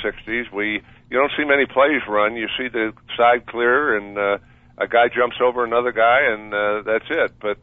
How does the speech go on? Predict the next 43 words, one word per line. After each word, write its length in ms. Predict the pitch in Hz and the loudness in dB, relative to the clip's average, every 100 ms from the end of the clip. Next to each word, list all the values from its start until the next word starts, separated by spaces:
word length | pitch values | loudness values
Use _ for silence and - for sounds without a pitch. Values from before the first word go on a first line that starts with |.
| _ | _
uh, 220 | 101 101 | -2 0
we, 180 | 104 131 | -2 -6
we 300 | 131 117 139 | -8 -10 -6
had 120 | 160 131 | -2 0
a 60 | |
little 160 | 127 120 | 0 -4
strategy 440 | - 113 107 - 110 | 2 2 2 -4 -10
to 160 | 107 | -10
the 80 | 95 | -8
game, 340 | 98 98 110 | -4 -4 -2
and 200 | 120 107 - _ _ - | -6 -8 -16 _ _ -12
I 120 | - 123 | -4 0
thought 220 | 120 113 | 0 2
that 120 | 107 | 0
was 140 | 104 - | -2 -6
good. 280 | 104 104 120 | -2 0 -2
And, 320 | 123 107 107 | -8 -14 -6
uh, 280 | 104 101 98 - _ | -2 -2 -2 -6 _
you 140 | 143 | -4
know, 180 | 113 104 | 0 0
I, 480 | 104 104 104 98 95 | 0 0 0 2 0
uh, 40 | 95 _ _ _ _ - | -2 _ _ _ _ -4
as 60 | 107 | 0
I 100 | 120 - | 0 2
say, 340 | 131 117 104 104 | 4 4 2 2
uh, 240 | 101 98 | 2 2
I 120 | 101 - | 0 -2
sound 180 | 117 117 | -4 -2
like 200 | 110 104 | -2 -2
an 100 | 107 | -2
old 320 | 110 120 117 - - | 0 0 -2 -8 -8
has-been 600 | 113 123 120 110 107 110 | 0 0 0 -4 -4 -2
that, 160 | 104 95 - | -6 -8 -6
uh, 300 | 104 101 110 | 0 0 -2
said 220 | 110 104 | -4 -4
it 60 | 107 | -4
was 120 | 104 - | -6 -2
better 180 | 123 117 | 0 0
when 200 | 110 113 | -2 -4
we 120 | 135 | -8
played, 340 | - 95 92 | -2 0 0
but, 160 | - 110 - 131 | -4 -6 -6 -2
uh, 160 | 127 | -2